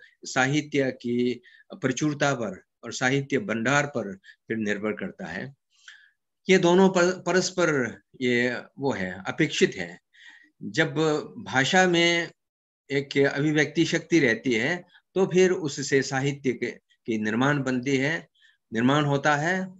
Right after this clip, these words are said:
और उसी प्रकार साहित्य का निर्माण और ब-, नए विचार, नए शब्द, नए विचार से नए शब्दों का, की संरचना होती है। और जैसे जैसे नए शब्दों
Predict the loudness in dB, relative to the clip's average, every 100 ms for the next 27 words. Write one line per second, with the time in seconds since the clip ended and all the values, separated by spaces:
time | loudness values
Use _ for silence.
0 | -4 -2 -2 0 0 0 0 0 2 0
1 | 0 0 0 -2 -2 -2 -2 0 4 4
2 | 2 -2 -10 -10 -8 -4 -4 -6 -10 -18
3 | -10 0 2 4 4 2 2 2 2 0
4 | -4 _ _ -4 2 4 6 4 -2 -10
5 | _ -4 -4 -4 -8 -2 0 0 0 2
6 | 2 2 -2 0 -2 -2 -4 -4 -2 0
7 | 0 -2 -6 _ _ _ _ -2 0 0
8 | 2 0 0 -2 0 -2 -2 -2 0 -4
9 | -6 _ -12 -4 -2 0 2 2 2 0
10 | -2 0 2 4 4 0 -8 -20 _ -4
11 | -2 0 0 2 0 -2